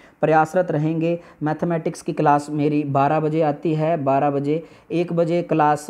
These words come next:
साइंस की आती है और एक से पन्द्रह बीस मिनट की ये वीडियो हम स्टार्ट करने जा रहे हैं। और कल्चर वाले सर से बात हो रही है तो हम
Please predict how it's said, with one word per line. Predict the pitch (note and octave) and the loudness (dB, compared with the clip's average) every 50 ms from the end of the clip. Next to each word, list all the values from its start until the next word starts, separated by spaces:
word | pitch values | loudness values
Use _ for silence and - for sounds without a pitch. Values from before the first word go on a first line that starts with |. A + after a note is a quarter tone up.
| - C#3 | -10 -10
साइंस | - - D3+ D3 D#3 E3+ E3 - | -8 -4 -4 -2 -2 -2 -4 -4
की | - F3 | -2 0
आती | E3+ D3 C#3+ C#3+ - D3+ | 0 0 0 0 -2 -2
है | D3+ D3+ D3 D#3 | 0 0 0 -2
और | - - C#3+ C3 - - - F3 | -2 -2 -4 -6 -6 -6 -4 -2
एक | F3 F#3 F#3 F#3 - | 0 0 -2 -4 -10
से | - - G3 F3 F3 E3 E3 - - | -8 -4 -2 -2 -2 -2 -2 -2 -2
पन्द्रह | E3+ F3+ F3+ F3+ F3 | -2 0 0 0 0
बीस | E3 E3 D#3+ D#3+ - | 0 -2 -4 -4 -4
मिनट | D3+ D#3+ E3 D#3 D#3+ D3+ | -4 -4 -2 -4 -4 0
की | D3 C#3+ | 2 2
ये | D3 C#3 | 2 2
वीडियो | C3+ C#3 C3+ C#3 D3 C#3 | 2 0 0 0 0 0
हम | C3+ C3 C3+ | 0 -2 -4
स्टार्ट | C3 - C3+ C3 C3 C#3 | -2 -2 -2 -2 -2 -2
करने | D3+ C#3 B2+ C3+ C3+ | -4 -2 -2 -2 0
जा | B2+ C3 B2 B2+ | 0 0 0 0
रहे | B2+ C3 | -2 -2
हैं। | C3 C3+ C#3 D#3+ - - - - - - - | -2 -2 -2 -4 -6 -10 -18 -20 -12 -2 0
और | C3+ - | 0 0
कल्चर | - D#3 D#3+ D#3+ D#3 - F3+ | 2 2 2 2 2 0 0
वाले | E3 E3 D#3+ D3+ | 2 2 0 0
सर | D3 - D#3 D3 | 0 -2 -4 -4
से | D3 - E3 | -2 -4 -2
बात | D3 C#3 C#3 C3+ C3+ | 0 2 0 0 0
हो | C3+ C3+ | 0 0
रही | D3 | 0
है | D3 | 0
तो | C#3+ C#3+ | 0 -2
हम | C#3 C3+ C3+ C3+ | -2 -2 -4 -4